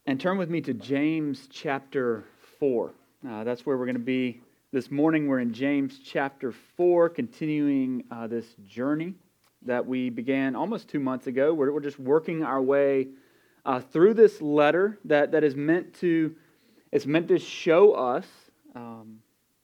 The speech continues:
what it looks like to walk in the, in the ordinary faith that we're called into.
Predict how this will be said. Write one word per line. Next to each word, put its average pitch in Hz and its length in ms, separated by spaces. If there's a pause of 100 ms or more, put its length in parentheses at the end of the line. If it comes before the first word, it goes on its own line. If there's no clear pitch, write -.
(140)
what 185 180
it 196 80
looks 175 260
like 165 240
to 160 120
walk 139 560
in 143 160
the, 139 320
in 143 100
the 139 220
ordinary 185 500
faith 127 540
that 110 120
we're 120 140
called 113 380
into. 101 500